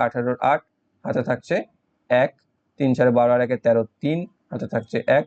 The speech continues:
তিন তিনে নয়, আর একে দশ, তাহলে হাজার আটত্রিশ মিটার। তাহলে ব্যক্তি এবং পর্বতের মধ্যে দূরত্ব হচ্ছে কত? এক হাজার আটত্রিশ মিটার। অপশন এ হচ্ছে এটির সঠিক উত্তর। তো এই ছিল তোমাদের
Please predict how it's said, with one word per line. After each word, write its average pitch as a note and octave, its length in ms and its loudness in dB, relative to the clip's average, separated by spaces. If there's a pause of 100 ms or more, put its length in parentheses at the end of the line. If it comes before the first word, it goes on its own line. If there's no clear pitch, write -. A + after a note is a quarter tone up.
তিন B2 160 -4
তিনে A#2 240 0
নয়, A2+ 160 4
আর A2 100 4
একে B2 120 -8 (400)
দশ, C3 140 2 (120)
তাহলে B2 240 0
হাজার A#2 200 2 (180)
আটত্রিশ A#2+ 400 -4 (400)
মিটার। C3+ 280 2 (340)
তাহলে B2 380 0 (420)
ব্যক্তি C#3 400 -4 (100)
এবং C3+ 120 2 (120)
পর্বতের B2 400 2
মধ্যে B2 260 2
দূরত্ব A2+ 320 -2
হচ্ছে B2 220 -6
কত? C3 120 -4 (480)
এক A2+ 140 0
হাজার - 180 2 (340)
আটত্রিশ B2 420 -4
মিটার। C#3 220 0 (120)
অপশন F#3+ 260 -4 (380)
এ - 100 2
হচ্ছে B2+ 240 -4
এটির - 180 -8 (340)
সঠিক C3+ 260 -2 (100)
উত্তর। C3+ 200 -8 (680)
তো D#3 60 4 (180)
এই F3+ 120 2
ছিল F#3 200 0
তোমাদের F3 200 4